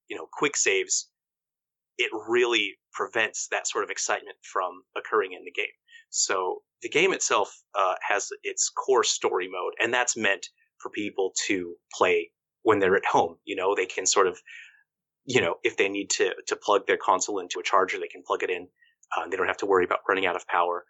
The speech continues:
You know, there's sufficient save points throughout the game to where you won't feel like, "Oh, you know what, I'm, I'm too far from a save point," to, you know, it's, it's not fair. Um, but there's a secondary game mode,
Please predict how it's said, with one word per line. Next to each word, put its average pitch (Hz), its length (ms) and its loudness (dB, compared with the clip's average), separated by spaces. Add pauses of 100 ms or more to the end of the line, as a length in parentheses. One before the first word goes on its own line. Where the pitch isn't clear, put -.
(300)
You 101 100 -4
know, 85 180 -6
there's 151 260 4
sufficient 123 400 0
save 107 280 2
points 85 300 -6
throughout 98 340 0
the - 160 -4
game 90 200 -4
to - 120 -10
where 98 140 0
you 92 140 -8
won't 98 260 -4
feel 98 360 2
like, 92 260 -2
"Oh, 98 260 4
you 92 200 -6
know 95 160 0
what, 95 140 2
I'm, 87 200 -4
I'm - 200 -10
too 95 180 -10
far - 240 -2
from 95 120 -12
a - 60 -8
save 101 240 -4 (100)
point," 92 260 -4 (600)
to, 92 400 0
you 104 100 -4
know, 85 180 -2
it's, 98 240 0
it's - 220 -2
not 98 200 2
fair. 87 300 2 (440)
Um, 90 260 0
but 107 120 -8
there's 104 180 4
a - 200 0
secondary 107 480 -2
game 98 280 -4
mode, 92 260 -4